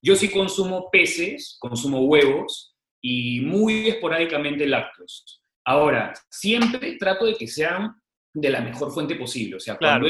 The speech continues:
Speaker 1: es
Speaker 2: Eso,
Speaker 1: yo
Speaker 2: eso, eso, eso es sentido común, ¿no? O sea, eh, o sea, la, la,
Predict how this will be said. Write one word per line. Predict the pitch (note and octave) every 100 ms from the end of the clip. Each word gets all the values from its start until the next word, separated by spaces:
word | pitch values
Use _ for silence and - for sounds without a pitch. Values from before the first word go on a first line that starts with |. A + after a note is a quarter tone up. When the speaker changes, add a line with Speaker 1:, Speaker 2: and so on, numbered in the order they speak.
| F3
Speaker 1:
es | - - - C#3+ -
Speaker 2:
Eso, | G#3 B3+
Speaker 1:
yo | A3
Speaker 2:
eso, | A#3
eso, | A3 A3 G#3
eso | G#3+ G#3
es | B3
sentido | F3+ G#3
común, | D3+ D3 D#3+ B2
¿no? | C3+
O |
sea, | - C3+ B2 - _ _ _ _
eh, | D3 B2 B2 B2 A#2+ A#2 B2 -
o | D3
sea, | C#3
la, | C3 D#3 C#3+ -
la, | C#3+ C3